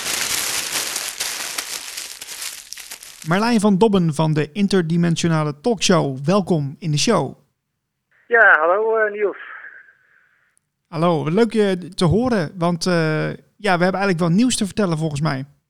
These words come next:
Speaker 2: Ja, want, eh, ik ben, eh, ik ben wel, eh, nu, eh, bij jou in de uitzending, maar het gaat om ons allebei.
Speaker 1: Dat is het, hè?
Speaker 2: We
Speaker 1: Ja.
Speaker 2: hebben iets, ja, we hebben iets te, we hebben iets te verkopen.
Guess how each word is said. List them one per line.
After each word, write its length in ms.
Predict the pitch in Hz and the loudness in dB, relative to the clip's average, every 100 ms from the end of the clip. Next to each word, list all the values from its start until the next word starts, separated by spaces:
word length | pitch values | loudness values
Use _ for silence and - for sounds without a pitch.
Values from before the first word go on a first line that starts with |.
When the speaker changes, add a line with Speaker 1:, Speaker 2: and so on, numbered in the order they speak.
| _ _ _ _ _ _ _ - - - - - _ _ | _ _ _ _ _ _ _ -20 -20 -20 -20 -20 _ _
Speaker 2:
Ja, 280 | 190 175 175 | 8 8 8
want, 140 | 175 | 0
eh, 460 | 170 170 165 170 170 | 2 4 6 4 0
ik 100 | 160 | 2
ben, 200 | 165 165 | 2 2
eh, 320 | 160 156 165 165 | -2 0 -2 -6
ik 80 | |
ben 160 | 151 160 | -2 0
wel, 360 | 156 151 151 151 | 0 0 0 -4
eh, 80 | |
nu, 340 | 147 151 147 147 | -6 -8 -4 -4
eh, 60 | |
bij 100 | 143 | -2
jou 140 | 143 139 | -2 -2
in 60 | |
de 60 | 147 | -2
uitzending, 520 | 165 - 127 117 135 | -2 -4 -12 -12 -12
maar 120 | 151 | -8
het 120 | 131 - | -8 -6
gaat 260 | 139 127 | -8 -6
om 160 | 135 123 | -10 -10
ons 180 | 120 127 | -12 -10
allebei. 520 | 123 120 135 117 - _ _ _ _ _ _ _ | -6 0 0 -2 -10 _ _ _ _ _ _ _
Speaker 1:
Dat 140 | 170 | 2
is 120 | 220 | 2
het, 100 | 185 | 2
hè? 100 | 180 | 0
Speaker 2:
We 160 | 123 120 | -6 -2
Speaker 1:
Ja. 80 | 165 | -2
Speaker 2:
hebben 160 | 135 | -2
iets, 160 | 120 _ _ _ _ _ _ _ _ | -8 _ _ _ _ _ _ _ _
ja, 300 | 131 135 117 | -8 -8 -6
we 80 | 123 | -4
hebben 200 | 127 131 | -4 -8
iets 200 | - - | -12 -8
te, 280 | 127 127 131 | -6 -4 2
we 60 | |
hebben 200 | 156 160 | 2 2
iets 100 | 170 | -4
te 80 | - | -10
verkopen. 600 | - 160 160 175 - 190 | -8 -2 0 0 2 0